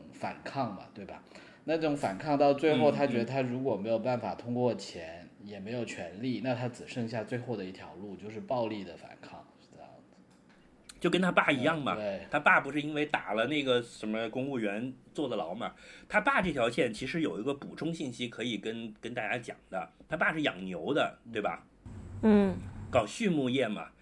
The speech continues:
Speaker 2: 然后你记不得美-，韩国加入世贸的时候，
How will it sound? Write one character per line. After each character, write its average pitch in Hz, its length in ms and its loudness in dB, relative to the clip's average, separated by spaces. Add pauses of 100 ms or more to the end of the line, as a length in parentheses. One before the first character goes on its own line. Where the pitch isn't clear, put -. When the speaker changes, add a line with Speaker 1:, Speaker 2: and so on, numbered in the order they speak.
(460)
Speaker 2:
然 113 280 2
后 156 440 4
你 131 140 0
记 277 160 -2
不 220 80 2
得 170 320 6 (140)
美-， 120 380 -2 (220)
韩 131 300 0
国 147 180 6
加 147 160 2
入 185 180 4
世 202 220 0
贸 190 220 6
的 131 80 2
时 131 100 -2
候， 117 380 2